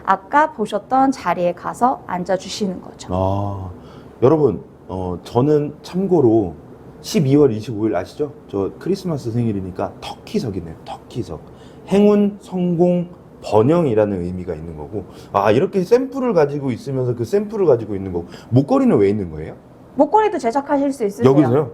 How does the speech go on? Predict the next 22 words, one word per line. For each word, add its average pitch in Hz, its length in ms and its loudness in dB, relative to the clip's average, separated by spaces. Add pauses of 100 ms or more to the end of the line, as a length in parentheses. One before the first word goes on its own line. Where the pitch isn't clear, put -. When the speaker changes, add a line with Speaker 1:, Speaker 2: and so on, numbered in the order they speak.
(100)
Speaker 2:
아, 117 320 2
목걸이도 147 640 0
제작을 101 340 0
할 117 120 -6
수 - 120 -14
있어요? 90 380 -4 (300)
와, 87 580 -2
그렇구나. 104 420 -2 (360)
여러분들 175 500 2
반지 170 320 -2
더하기라고 180 560 2
해가지고 151 320 -2
반지만 156 460 -4
만드는 127 320 -2
게 117 80 -4
아니라 107 400 -2 (380)
목걸이도 127 720 2
제작할 98 380 -8
수 85 140 -14
있고, 78 300 -12 (440)
그 - 100 -2
다음에 127 460 2